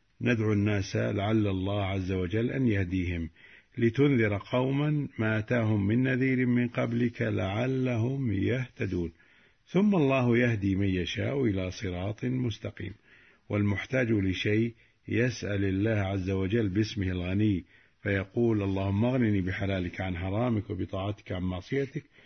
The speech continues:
وبفضلك عن من سواك". والعاجز يسأل الله باسمه القادر أن يمده بالقدرة والعون، والمريض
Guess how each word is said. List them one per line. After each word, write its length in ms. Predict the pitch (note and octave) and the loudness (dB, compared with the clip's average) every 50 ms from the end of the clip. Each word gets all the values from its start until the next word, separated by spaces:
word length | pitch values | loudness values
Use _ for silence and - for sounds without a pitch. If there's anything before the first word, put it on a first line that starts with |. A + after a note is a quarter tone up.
| - - _ _ _ - | -20 -20 _ _ _ -2
وبفضلك 880 | G#2 A2+ B2 B2 B2+ A#2 G#2+ G#2+ A2+ A2 G#2+ G#2+ G#2+ A#2 A2 - G#2+ | 0 2 2 4 2 2 2 2 0 2 2 4 4 2 2 0 -2
عن 240 | G2 F#2 F#2+ F#2+ G2 | -4 -2 -2 -2 0
من 280 | A2 A2+ B2 C3 B2+ | 0 0 2 0 0
سواك". 360 | A#2 - A#2+ G2+ F2 D#2+ D#2 - _ _ _ _ _ _ _ - | -2 -2 -2 -2 -2 -2 -6 -12 _ _ _ _ _ _ _ -6
والعاجز 760 | F#2+ F#2+ F#2 F#2 F#2 G2 G2+ G2+ G2 F#2 G2 F#2+ F2 F2 F2+ | -4 -2 -2 0 0 0 0 0 0 0 0 -2 -2 -4 -4
يسأل 460 | F#2+ F#2 G#2+ A2 G#2 - - G#2 F#2+ F#2 | -4 -2 -2 -2 -2 -4 -4 -4 -2 -2
الله 500 | F2+ F2+ F2+ F#2+ G#2 G#2+ G#2 G2+ G2 F2+ | -2 0 0 0 0 0 0 0 -2 0
باسمه 480 | E2+ G2+ A2 - - A#2 A2 G#2 G#2 | 0 -2 -2 -2 -2 0 0 2 2
القادر 720 | G#2 G2 G2+ - A2+ A2+ A#2 A2+ G2+ G#2 A#2 A#2+ A#2 A#2+ - _ _ _ _ _ _ _ _ _ _ _ _ - | 2 0 -2 -4 -2 -2 0 0 0 0 0 0 -2 -4 -8 _ _ _ _ _ _ _ _ _ _ _ _ -6
أن 360 | G#2 A2 A#2 A2 G#2+ G#2+ A2+ - - _ _ - | -2 0 2 2 2 2 0 -2 -6 _ _ -6
يمده 720 | G#2+ G#2 G2+ G2+ G#2+ A#2+ A#2+ A2+ G#2+ A2+ G2+ G2+ G2+ F#2+ F#2+ | -2 0 0 2 2 2 2 0 0 0 0 2 2 0 0
بالقدرة 520 | G#2 G2+ G2+ - A#2+ A2+ G#2+ A2 A2 G2+ - | 0 -2 -2 -2 -2 -2 0 0 0 0 0
والعون، 640 | G#2 G2 F#2+ F#2+ G2 G#2 A#2+ B2 A#2 G2 F2 E2 D#2+ - _ _ _ _ _ _ - | 0 0 0 0 0 0 2 2 2 0 0 -2 -6 -10 _ _ _ _ _ _ -4
والمريض 760 | D3 D3+ D3+ C#3 B2 A2 G2+ G#2 G#2+ G#2+ F#2+ G2 G2 F#2+ | 0 2 2 4 4 4 4 4 2 2 2 0 -4 -6